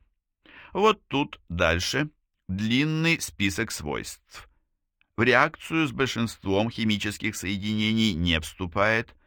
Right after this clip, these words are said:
разве что серная и соляная кислоты действуют на него разрушительно. «Вы что, кислотой на него капали?» — спросил Сварог. «Я ж приказывал не портить!» «Командир,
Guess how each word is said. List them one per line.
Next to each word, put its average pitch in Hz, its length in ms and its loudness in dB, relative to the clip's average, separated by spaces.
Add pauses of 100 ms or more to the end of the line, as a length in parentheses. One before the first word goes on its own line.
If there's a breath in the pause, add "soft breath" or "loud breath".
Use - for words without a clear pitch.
(340 loud breath)
разве 139 340 2
что 135 300 4
серная 139 560 2
и 131 40 2
соляная 117 600 2
кислоты 135 560 -2
действуют 82 560 0
на 78 100 0
него 82 360 2
разрушительно. 82 840 -4 (960)
«Вы 98 200 4
что, 80 360 0 (920)
кислотой 127 640 4
на 113 120 4
него 85 320 4
капали?» — 73 580 -2 (400)
спросил 85 400 0
Сварог. - 560 -6
«Я 123 140 4
ж - 80 0
приказывал 107 760 4
не 98 240 4
портить!» 107 920 2 (640 soft breath)
«Командир, 110 800 0